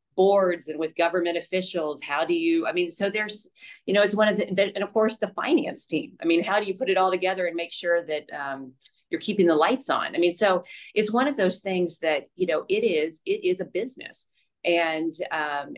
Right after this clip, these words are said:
uh, it's, it's one that doesn't look to make a profit, but if you're interested in have,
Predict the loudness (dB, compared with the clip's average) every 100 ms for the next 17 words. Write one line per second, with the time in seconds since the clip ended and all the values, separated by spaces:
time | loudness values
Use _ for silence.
0 | -8 -6 -4 -2 -2 -2 -8 -6 -2 0
1 | 0 0 -2 -2 -4 -4 -4 -4 -4 -4
2 | -2 0 0 -2 0 0 0 -10 -8 0
3 | 2 2 0 -4 -8 -8 0 0 0 -6
4 | -6 -6